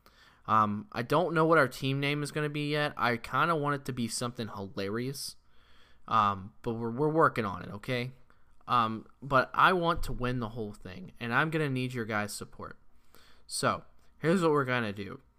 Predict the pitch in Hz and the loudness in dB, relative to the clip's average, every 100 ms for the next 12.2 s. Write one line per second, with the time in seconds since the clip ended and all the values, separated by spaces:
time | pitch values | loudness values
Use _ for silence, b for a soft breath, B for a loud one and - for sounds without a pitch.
0 | _ _ _ _ 131 131 143 156 170 170 | _ _ _ _ 0 0 0 2 2 0
1 | - 123 135 147 156 139 131 117 113 101 | -4 -2 -2 -2 -4 -2 -2 -4 -8 -10
2 | 95 - 101 - - b b b b b | -10 -12 -12 -12 -18 b b b b b
3 | b b - - - - - - - 151 | b b -20 -20 -20 -20 -20 -16 2 6
4 | 160 - - 143 135 127 - 131 - 135 | 6 2 -6 -2 0 -2 -8 -2 2 2
5 | - 147 139 - - - 127 123 110 104 | 0 -2 -2 -2 -10 -12 -6 -2 -2 -2
6 | - b b b b - 165 160 139 117 | -8 b b b b -6 -2 0 0 -2
7 | 104 98 - 87 - - _ _ _ 107 | -4 -6 -10 -12 -14 -20 _ _ _ -10
8 | 107 123 113 123 135 131 139 156 113 143 | -6 -4 -4 -6 -8 -4 -2 -2 -2 0
9 | 151 160 147 147 147 143 135 - b b | 0 0 0 -2 -2 -4 -4 -10 b b
10 | b - 120 123 117 113 - 151 151 - | b -8 -4 0 0 -2 2 6 6 4
11 | 131 127 - 113 113 117 123 131 135 131 | -2 -2 -2 -4 -2 -4 0 0 2 0
12 | 131 | 0